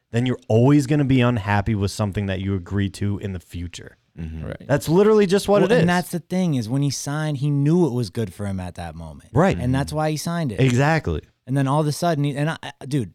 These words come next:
Speaker 4: trust me, I have examples of this shit. Like, and I hope, I hope I'm remaining calm. Uh, that's been my focus because
Speaker 3: Yeah.
Speaker 4: if I come across, like, annoyed, like, or upset or angry, honestly, it's 'cause I am. But I'm
Speaker 2: Yeah.
Speaker 4: passionate about this shit. Like,
Speaker 2: Yeah.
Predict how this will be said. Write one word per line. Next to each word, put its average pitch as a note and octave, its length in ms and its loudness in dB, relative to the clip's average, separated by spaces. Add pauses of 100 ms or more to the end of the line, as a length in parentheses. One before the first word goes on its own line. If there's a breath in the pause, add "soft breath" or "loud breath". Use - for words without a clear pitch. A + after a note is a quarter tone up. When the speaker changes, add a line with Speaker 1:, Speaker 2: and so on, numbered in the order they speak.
Speaker 4:
trust B2+ 260 -6
me, E2 120 -14 (480)
I F3 100 2
have A3 100 4
examples D3+ 480 2
of C#2 100 -20
this D2 120 -20
shit. - 260 -20 (240)
Like, B2 280 -4 (1300)
and E3 180 2
I E3+ 120 2
hope, A3+ 360 2
I D3 80 0
hope A3 180 4
I'm B3 120 4
remaining E3+ 380 2
calm. C3 520 2 (140)
Uh, C3+ 160 -2
that's C3+ 240 -2
been C#3+ 140 2
my C#3 120 2
focus C3+ 460 -2
because B2+ 480 -2 (200)
Speaker 3:
Yeah. D3 140 -16
Speaker 4:
if C3 60 -2
I F3 100 2
come G#3 180 2
across, F#3+ 380 -2
like, E3+ 220 -2
annoyed, C3 680 0 (100)
like, A#2+ 340 -6
or B2 140 -4
upset B2 540 -4
or B2 160 -10
angry, B2 380 -4 (260 soft breath)
honestly, A3+ 380 0
it's G3 100 -4
'cause F#3 160 2
I D3+ 160 4
am. G2+ 160 -4 (480)
But D#3 140 2
I'm G3 120 4
Speaker 2:
Yeah. - 40 0
Speaker 4:
passionate G#3+ 440 2
about G2+ 240 -4
this F#2 140 -14
shit. - 300 -12
Like, C3 220 0
Speaker 2:
Yeah. D2+ 60 -10